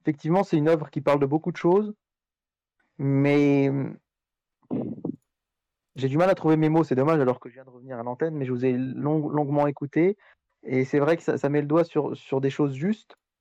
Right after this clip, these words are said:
mais outre ce plan séquence d'introduction, j'y... et, bah voilà, ce, cette métaphore du pont, j'ai pas trouvé que d'un point de vue cinématographique, il y avait tant de choses que ça, et j'avoue que je me suis vraiment, euh, ennuyé sur la partie médiane du film, donc, euh,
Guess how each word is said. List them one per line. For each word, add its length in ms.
mais 280
outre 280
ce 100
plan 220
séquence 340
d'introduction, 640
j'y... 320
et, 680
bah 140
voilà, 240
ce, 360
cette 220
métaphore 480
du 280
pont, 200
j'ai 120
pas 120
trouvé 220
que 40
d'un 100
point 120
de 40
vue 100
cinématographique, 840
il 60
y 0
avait 120
tant 180
de 80
choses 440
que 100
ça, 380
et 760
j'avoue 300
que 80
je 80
me 100
suis 140
vraiment, 420
euh, 140
ennuyé 440
sur 200
la 80
partie 320
médiane 380
du 100
film, 420
donc, 300
euh, 260